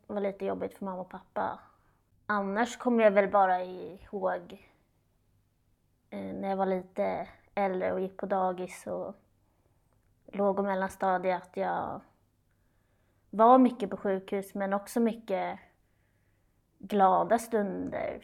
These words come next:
För att även om det var jobbigt att vara på sjukhus så var ju mina, eh, de som tog hand om mig där, mina sjuksköterskor och min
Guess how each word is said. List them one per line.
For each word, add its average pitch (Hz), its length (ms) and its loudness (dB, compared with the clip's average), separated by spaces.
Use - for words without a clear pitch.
För 208 80 -4
att - 380 -18
även 208 240 6
om 208 100 4
det 226 80 8
var 226 80 8
jobbigt 220 380 6
att 233 40 2
vara 214 100 6
på 185 120 -8
sjukhus 190 500 -4
så 185 320 -6
var 180 240 -4
ju 185 160 -4
mina, 185 420 -10
eh, - 420 -10
de 202 200 0
som 202 140 -4
tog 185 160 -4
hand 220 280 0
om 190 60 -2
mig 185 140 2
där, 202 180 4
mina 185 280 -4
sjuksköterskor 185 1160 -6
och 180 260 -10
min 190 380 -8